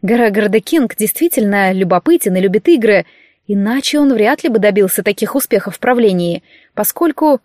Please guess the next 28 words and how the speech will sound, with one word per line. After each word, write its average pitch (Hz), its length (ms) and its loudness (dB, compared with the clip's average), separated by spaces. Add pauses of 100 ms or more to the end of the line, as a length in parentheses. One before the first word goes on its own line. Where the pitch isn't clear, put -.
(140)
что - 260 -8
есть 277 360 -2
управление 226 560 0
империей, 220 440 2
если 240 300 0
не 247 240 2
игра? 226 380 0 (1080)
«Допустим», 226 840 2 (340)
проговорил 208 460 0
император, 226 420 -2
отправляя 214 460 0
в - 20 0
рот 220 200 0
ещё 247 300 0
одну 175 200 0
виноградину. 180 720 -2 (640)
«И 180 120 -4
как 285 280 -2
я 320 120 4
должен 285 400 2
определить, 277 520 2
кто - 220 -2
из 247 140 0
вас 247 260 2
та, 370 200 0 (220)
что - 220 -4
мне 285 200 2
подарена?» 180 680 0